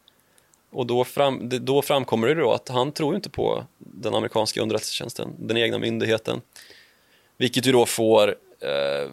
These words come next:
väldigt många i de egna leden också att sparka bakut. Eh, militären är ju inte så glad i hans bedömning då av både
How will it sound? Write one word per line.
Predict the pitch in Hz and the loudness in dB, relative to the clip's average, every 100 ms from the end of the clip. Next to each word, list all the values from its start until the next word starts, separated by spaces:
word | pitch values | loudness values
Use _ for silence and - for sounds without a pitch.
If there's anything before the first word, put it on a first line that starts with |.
| 67 | -10
väldigt | 120 123 117 | 0 2 2
många | 143 147 117 110 | 4 4 4 2
i | 110 110 | 2 2
de | 110 | 2
egna | 110 127 113 131 | 2 2 2 2
leden | 151 110 107 | 2 2 0
också | - - - 160 | -2 -2 0 2
att | 151 | 2
sparka | - 143 131 | 2 0 2
bakut. | 123 117 110 - - - | 0 0 -4 -8 -12 -10
Eh, | - 55 55 57 - - - - - | -4 -2 -2 -4 -6 -10 -14 -18 -16
militären | - 113 113 127 120 123 127 123 - _ _ _ - | -4 -2 2 2 4 2 0 -6 -14 _ _ _ 0
är | 120 | 0
ju | |
inte | 120 110 | 0 -2
så | 113 110 | -4 2
glad | 110 110 110 | 4 4 2
i | 107 104 107 _ _ - | -2 -2 -4 _ _ -8
hans | - 110 107 | 0 0 0
bedömning | 113 113 110 110 | 2 2 4 2
då | 120 107 | 4 6
av | 104 107 | 6 4
både | 113 107 107 | 2 2 0